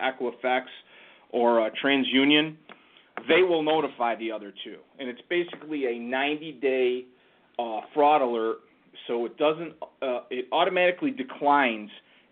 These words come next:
any new requests for lines of credit or loans or things like that. So we'll automatically, um, decline that. So it basically, um, prevents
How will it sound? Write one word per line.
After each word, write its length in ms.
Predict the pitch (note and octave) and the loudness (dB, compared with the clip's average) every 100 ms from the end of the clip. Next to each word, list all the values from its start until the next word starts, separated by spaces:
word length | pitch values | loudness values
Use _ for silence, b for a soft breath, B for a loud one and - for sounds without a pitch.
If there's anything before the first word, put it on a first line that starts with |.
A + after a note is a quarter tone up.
| _ | _
any 300 | D3+ D#3 E3+ | 2 2 4
new 560 | E3 D3+ D3 C#3+ C#3 C#3 b b b b b b _ | 2 4 4 4 2 -2 b b b b b b _
requests 600 | C3 C3 - C#3 C#3 - - - | -6 -6 0 0 0 -8 -18 -6
for 340 | B2 A#2+ A#2 | 0 2 2
lines 340 | A2+ B2+ B2+ | 4 4 4
of 120 | A#2+ - | -2 -4
credit 340 | C3+ B2 A#2+ | 2 2 2
or 140 | A2+ A2 | -2 -4
loans 320 | A2+ A2+ G#2+ | -4 -4 -8
or 60 | G#2 | -12
things 180 | A#2 A2 | -12 -12
like 200 | G#2+ G2+ | -12 -12
that. 180 | A2+ G2+ - | -12 -12 -10
So 80 | A2 | -8
we'll 200 | A2+ - | -6 0
automatically, 800 | C#3+ C#3+ C#3+ C#3 C3+ B2+ A#2+ - | 0 0 -4 -4 -6 -6 -6 -8
um, 420 | A2+ A2+ G#2 G#2 - _ | -12 -14 -16 -18 -20 _
decline 500 | C3 B2+ A#2 A#2 A2 G2 | -16 -8 0 0 0 -8
that. 240 | F#2+ - - | -14 -16 -10
So 360 | A#2+ A2 G#2+ - _ | -8 -6 -6 -10 _
it 220 | A#2 A2+ | -10 -4
basically, 720 | - D#3 D#3+ D#3+ B2+ B2 A#2 - b b b b _ | 0 0 0 -6 -2 0 -2 -8 b b b b _
um, 460 | - A2+ G#2+ G#2+ G#2+ - | -4 0 2 0 -4 -4
prevents 420 | B2 A#2+ C3+ | 0 2 0